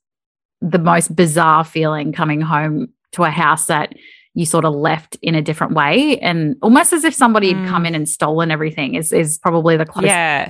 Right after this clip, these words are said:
Speaker 1: that I could relate it to. And we had a dog together. I never saw my dog again.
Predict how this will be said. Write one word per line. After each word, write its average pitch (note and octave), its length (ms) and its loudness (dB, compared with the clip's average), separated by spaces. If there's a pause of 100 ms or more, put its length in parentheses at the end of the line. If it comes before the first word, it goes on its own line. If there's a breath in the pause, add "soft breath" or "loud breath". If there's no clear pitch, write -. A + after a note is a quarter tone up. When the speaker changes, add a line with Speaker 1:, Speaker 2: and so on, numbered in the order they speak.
Speaker 1:
that D#3 120 -4
I D#3+ 60 -10
could D#3 160 -6
relate D#3 260 0
it - 120 -6
to. D3 260 -2 (760 loud breath)
And F#3 200 2
we F#3 120 4
had F#3 100 2
a D#3+ 60 2
dog D#3+ 380 2
together. G#3+ 320 0
I G3+ 300 4
never D#3+ 180 -2
saw E3+ 160 -4
my D3 140 -2
dog E3 300 2
again. F#3+ 560 0